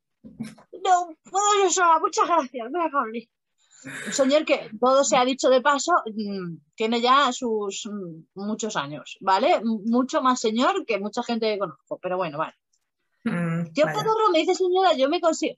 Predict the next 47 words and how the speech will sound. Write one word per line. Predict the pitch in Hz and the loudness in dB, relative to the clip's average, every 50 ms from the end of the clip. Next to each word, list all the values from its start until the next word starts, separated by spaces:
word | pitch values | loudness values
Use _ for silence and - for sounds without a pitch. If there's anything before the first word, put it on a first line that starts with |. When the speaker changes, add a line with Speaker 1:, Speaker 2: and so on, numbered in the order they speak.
| _ _ | _ _
Speaker 1:
El | - - 156 165 | -20 -20 -12 -8
tío | 185 190 | -6 -4
Pedorro | 185 208 208 220 240 | -2 0 0 0 0
no, | 220 196 185 170 151 | 0 2 0 0 0
el | 156 147 | -2 -6
tío | - 208 | -4 -2
educado, | 233 214 175 - 180 165 147 - _ _ _ _ _ | -2 0 0 2 2 2 0 -2 _ _ _ _ _
ojo. | - 190 185 - - - 214 196 - - - | -2 -2 -2 -2 -4 -4 -6 -6 -10 -10 -6
Speaker 2:
<laughs> | - - - - - - | -4 -4 -4 -4 -2 0
Eso. | 240 240 - - - 233 | 0 0 0 -2 -4 -6
Speaker 1:
"Señora, | - 285 262 - - - - 294 302 294 294 302 254 | -6 -8 -8 -12 -16 -6 -2 2 2 4 4 4 2
yo | 226 208 | 0 0
me | 220 233 | 0 0
levanto, | 233 240 254 285 330 339 311 254 - 320 370 427 - _ _ _ _ _ _ _ _ _ _ _ _ _ _ _ | 2 2 4 4 4 4 2 2 2 0 0 0 -2 _ _ _ _ _ _ _ _ _ _ _ _ _ _ _
todo | - 233 240 | -2 0 0
lo | 254 254 240 | 2 2 0
dignamente | 247 247 247 247 226 226 226 226 226 226 | 0 0 0 0 0 0 -2 -2 -4 -4
que | 220 226 | -4 -4
puedo". | 214 226 285 277 254 208 - - _ _ _ _ _ | -2 0 2 2 2 2 -2 -4 _ _ _ _ _
La | 151 160 170 160 | -16 -12 -12 -8
gente | - - 208 220 220 226 | -4 -4 -4 -2 -2 -4
me | 214 202 | -4 -4
empieza | 202 196 190 226 214 226 | -4 -4 -4 -4 -4 -4
a | 226 | -4
acercar | 208 214 196 185 - 214 208 | -2 -2 -2 0 0 0 0
las | 202 185 180 - | 0 -2 -4 -4
cosas | - 226 220 - - - | -4 -4 -4 -6 -10 -8
que | - 180 | -8 -6
se | - 190 170 | -6 -8 -10
me | - 175 175 | -8 -6 -6
había | 160 170 180 190 | -4 -2 -2 -2
mandado | 202 196 196 202 202 | -2 -2 0 0 -2
a | 202 | -2
tomar | 185 160 165 175 180 | -2 -2 -4 -4 -4
por | - 202 202 | -2 -2 -2
el | 202 208 214 | -2 -2 -2
culo. | - 254 262 262 262 320 - _ _ _ _ _ _ _ _ _ _ _ - - - - _ _ | -2 0 2 2 0 0 -4 _ _ _ _ _ _ _ _ _ _ _ -20 -20 -20 -20 _ _
Todo | - 233 240 262 269 262 | -4 0 2 4 4 4
lo | 247 220 | 4 4
dignamente, | 220 226 254 254 233 226 220 220 220 214 220 196 156 147 | 2 0 0 0 0 0 0 -2 -4 -4 -6 -8 -10 -8
lo | 202 214 214 214 | -6 -4 -2 0
dignamente | 220 220 233 220 214 208 208 202 214 | 0 0 0 0 -2 -2 -2 -4 -4
que | 202 202 | -6 -4
puedo, | 202 220 226 220 190 | -2 0 0 2 2
recojo | 185 175 165 190 196 - | 0 0 -2 -4 -4 -6
mi | 220 208 | -8 -8
dignidad | 202 208 208 - - 196 196 202 233 240 302 | -8 -10 -10 -10 -8 -4 -2 0 2 0 0